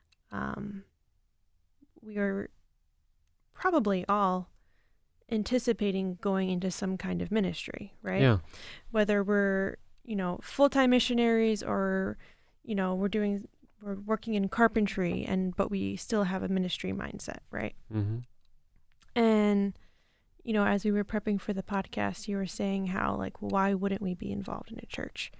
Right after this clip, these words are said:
Speaker 2: Right.
Speaker 1: if we wanna be in ministry? And I'm going on a little bit of a tangent here, but literally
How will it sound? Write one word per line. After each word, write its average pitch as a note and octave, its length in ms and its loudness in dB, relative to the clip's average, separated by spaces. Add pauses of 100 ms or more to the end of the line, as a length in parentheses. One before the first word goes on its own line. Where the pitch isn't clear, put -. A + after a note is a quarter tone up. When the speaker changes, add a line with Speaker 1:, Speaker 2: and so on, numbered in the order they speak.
(140)
Speaker 2:
Right. G2 320 4
Speaker 1:
if - 420 -6 (120)
we G3+ 120 0
wanna F3+ 280 0
be F#3 420 -4
in G3 160 -2
ministry? - 580 -6 (640)
And G3 580 2 (840)
I'm A3+ 60 -16
going G3+ 220 -2
on F#3+ 100 -2
a F#3+ 40 0
little G#3+ 160 2
bit F#3+ 120 0
of F#3+ 120 -6
a F#3 40 -4
tangent F#3 480 -2
here, G3 300 -6 (300)
but G3 260 2 (2750)
literally G#3+ 920 2